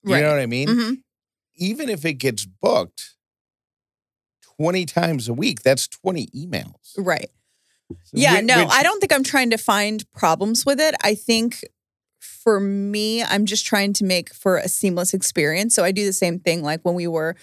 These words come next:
Speaker 2: creating the studio, and this comes directly from, like, the years of talent, is thinking through, like, anticipating things that could go wrong. So it's not necessarily finding, I think mine's a little more realistic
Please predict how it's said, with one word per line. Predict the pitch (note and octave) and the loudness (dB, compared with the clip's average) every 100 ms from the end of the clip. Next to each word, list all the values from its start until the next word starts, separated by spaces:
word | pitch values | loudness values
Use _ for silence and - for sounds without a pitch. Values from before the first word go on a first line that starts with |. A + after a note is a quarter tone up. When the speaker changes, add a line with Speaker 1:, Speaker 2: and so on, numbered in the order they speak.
| - _ _ | -18 _ _
Speaker 2:
creating | C4 C4 A#3 | 2 4 0
the | |
studio, | G#3 G#3 G3 | 0 2 2
and | F3+ G#3+ | 4 2
this | A#3 | 0
comes | - A#3+ A3 F#3+ | 2 2 2 0
directly | G3+ F3 F3 F#3 F3 | 2 2 2 0 0
from, | - F3 | 2 0
like, | D#3 D#3+ - F#3 G#3 | 0 -2 -6 -12 -6
the | |
years | F#3+ E3+ F3+ F3 - | -6 -2 -2 -2 -4
of | - - | -4 -4
talent, | E3 D3+ E3+ A3 - | -2 0 -2 -4 -4
is | F3+ - | -4 0
thinking | F#3+ F#3 F#3 F#3 | 2 2 -2 -6
through, | - F#3+ F3 F3 E3 - | -8 -8 -2 -2 -2 -2
like, | F3+ E3+ - | -2 -2 0
anticipating | F3+ F#3 F#3+ - F#3+ G3 F#3 F#3+ F#3+ | 0 0 0 0 2 0 0 -2 -2
things | F#3+ G3+ | -2 0
that | G3+ G3 | -2 0
could | A3 G3 G3+ _ | -2 -2 -8 _
go | A3 | 0
wrong. | G#3+ G#3+ A3+ | 0 -2 0
So | A3+ | 0
it's | A3+ | 2
not | C#4 - | 2 2
necessarily | B3 A3+ A3 G#3+ G3+ G3+ - - _ _ _ _ _ _ | -2 0 0 0 -2 -4 -8 -20 _ _ _ _ _ _
finding, | A3 G#3 A3 A3 A3 G#3 - _ _ _ _ _ _ _ _ - | 2 4 2 -2 -2 -6 -12 _ _ _ _ _ _ _ _ 0
I | A3+ | 2
think | D4 A#3 | 2 2
mine's | B3 A3 | 2 2
a | |
little | G#3 G3+ | 0 0
more | F#3+ F3+ | 0 0
realistic | E3+ D#3+ D3 - A3+ | -2 -2 -2 2 2